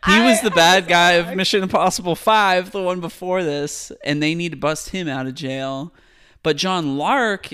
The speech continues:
Speaker 1: is this, like, secret guy that nobody knows what he even looks like, who wants to, like, blow up these places. And then in an effort to figure out, in an effort to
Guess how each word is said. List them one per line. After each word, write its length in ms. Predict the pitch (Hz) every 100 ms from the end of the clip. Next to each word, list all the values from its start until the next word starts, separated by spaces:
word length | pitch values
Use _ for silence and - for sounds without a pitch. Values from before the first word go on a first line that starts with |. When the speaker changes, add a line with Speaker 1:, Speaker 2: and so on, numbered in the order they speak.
| -
Speaker 1:
is 200 | 151 165
this, 200 | 156 -
like, 340 | 139 131 - _ _
secret 1000 | - - - 214 - 190 175 160 71 -
guy 380 | 151 143 135 135
that 160 | 131 120
nobody 340 | 160 180 170
knows 280 | 156 156 151
what 100 | 135
he 100 | 143
even 260 | 135 123 131
looks 300 | 170 - -
like, 260 | 113 120 -
who 200 | 151 151
wants 300 | 139 131 127
to, 120 | - 117
like, 200 | 113 - _ -
blow 300 | 135 135 127
up 120 | 127
these 180 | 131 -
places. 720 | - - - - 135 143 - _ _ _ _
And 200 | - 151
then 400 | 147 135 127 127 - _ _ _ -
in 120 | 147
an 120 | 131
effort 420 | - 147 160 147 -
to 280 | 151 139
figure 440 | 131 - 143 131 127
out, 640 | 127 127 131 123 - - - _ _ _
in 140 | - 165
an 100 | 156
effort 360 | 175 - 269 -
to 640 | 220 185 160 147 131 -